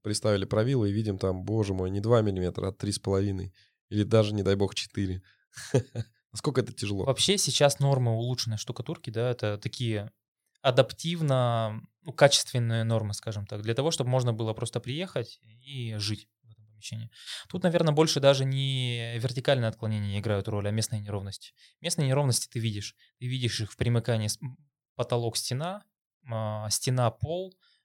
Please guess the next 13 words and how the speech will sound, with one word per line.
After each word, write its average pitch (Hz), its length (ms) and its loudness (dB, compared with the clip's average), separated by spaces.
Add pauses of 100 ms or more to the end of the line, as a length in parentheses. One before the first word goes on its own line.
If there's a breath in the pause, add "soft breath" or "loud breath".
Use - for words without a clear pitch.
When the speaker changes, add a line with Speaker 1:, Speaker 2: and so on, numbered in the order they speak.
Speaker 2:
а, 110 260 -8
это 143 220 2
визуально 110 460 2
видно. 101 380 -6 (220 soft breath)
А 117 100 -6
все, - 140 -4
что 147 140 -2
касается 143 380 0
вертикальных 135 500 0
отклонений, 165 520 -4
у 117 60 2
меня 131 260 2
есть, 120 420 0